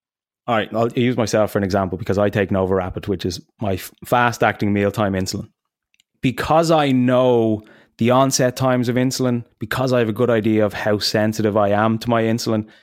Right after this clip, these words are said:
because I understand my insulin to carb ratios,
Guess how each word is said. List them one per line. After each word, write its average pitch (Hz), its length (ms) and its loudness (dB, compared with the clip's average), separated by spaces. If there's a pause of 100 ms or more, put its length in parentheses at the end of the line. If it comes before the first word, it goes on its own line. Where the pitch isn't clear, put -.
(140)
because 110 340 0
I 107 120 2
understand 101 760 0 (1000)
my 107 160 2
insulin 104 360 -2
to - 40 -6
carb 101 320 -2
ratios, 123 760 0